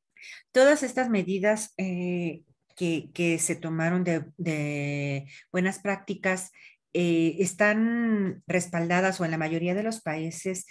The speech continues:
han estado respaldadas por las entidades federales, o sea, por los organismos que regulan, o nada más han, han, han sido como gestionadas particulares por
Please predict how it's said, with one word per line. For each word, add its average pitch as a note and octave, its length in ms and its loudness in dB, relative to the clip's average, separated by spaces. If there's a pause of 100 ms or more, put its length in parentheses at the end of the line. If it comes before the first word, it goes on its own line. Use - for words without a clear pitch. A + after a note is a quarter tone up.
(220)
han G3 100 -2
estado G#3+ 300 0
respaldadas D#3+ 580 -4
por D3+ 160 -6
las C#3+ 160 -6
entidades C#3+ 720 -6 (300)
federales, D#3 640 0
o D3+ 80 -12
sea, D3 180 -12
por E3 100 -4
los D#3+ 160 -2
organismos D#3 600 -2
que - 80 -6
regulan, D3 560 -2 (800)
o F3 160 2
nada E3+ 300 4
más E3 360 -2
han, D3+ 680 -4
han, D3+ 320 -4
han E3+ 240 2
sido F3 340 -2
como D3 200 -2
gestionadas E3 560 -2
particulares D#3 600 -4
por C#3+ 140 -6